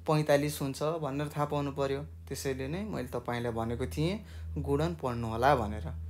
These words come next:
नत्र कि त तपाईँले नौ चोटि पाँच जोड्नु पर्यो, नौ चोटि पाँच जोड्दासम्म त गुणन जानेको मान्छेले इक्जाम दिएर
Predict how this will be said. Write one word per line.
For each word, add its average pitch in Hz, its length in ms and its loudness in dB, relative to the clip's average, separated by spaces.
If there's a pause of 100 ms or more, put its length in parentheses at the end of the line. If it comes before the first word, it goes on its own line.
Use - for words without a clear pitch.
(320)
नत्र 143 220 0
कि 165 220 -4
त 160 200 0
तपाईँले 156 300 2
नौ 170 240 4
चोटि 196 240 2
पाँच 165 300 2
जोड्नु 151 260 0
पर्यो, 156 320 2
नौ 165 260 -2
चोटि 208 280 2
पाँच 180 280 4
जोड्दासम्म 147 600 4 (100)
त 208 300 0 (1300)
गुणन 151 360 8
जानेको 139 380 4
मान्छेले 131 480 0
इक्जाम 139 480 0
दिएर 127 300 2